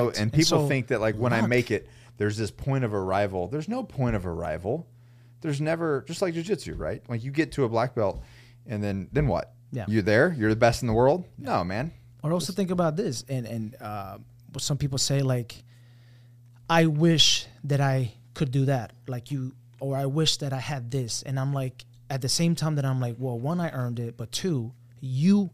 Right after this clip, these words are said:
Speaker 1: can get there. You can have that.
Speaker 2: Yeah.
Speaker 1: You just have to work for it. You have to plan for it, and you have to execute the plan."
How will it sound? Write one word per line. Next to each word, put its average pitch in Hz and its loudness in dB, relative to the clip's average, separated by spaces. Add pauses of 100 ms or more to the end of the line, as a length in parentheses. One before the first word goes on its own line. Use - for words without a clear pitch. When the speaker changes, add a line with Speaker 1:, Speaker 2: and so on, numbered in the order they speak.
Speaker 1:
can 160 0 (760)
get 123 -4
there. 101 -12
You 202 2
can 240 0
have 123 -6
that. 95 -12 (160)
Speaker 2:
Yeah. 127 -6
Speaker 1:
You 131 -2
just 135 -2
have 135 -4
to 135 -4
work 123 -4
for 98 -10
it. 104 -18 (140)
You 127 -4
have 117 -6
to 120 -10
plan 135 -4
for 190 0
it, 208 0 (240)
and 139 -4
you 131 -2
have 147 -2
to - -12
execute 127 -4
the 110 -12
plan." 95 -8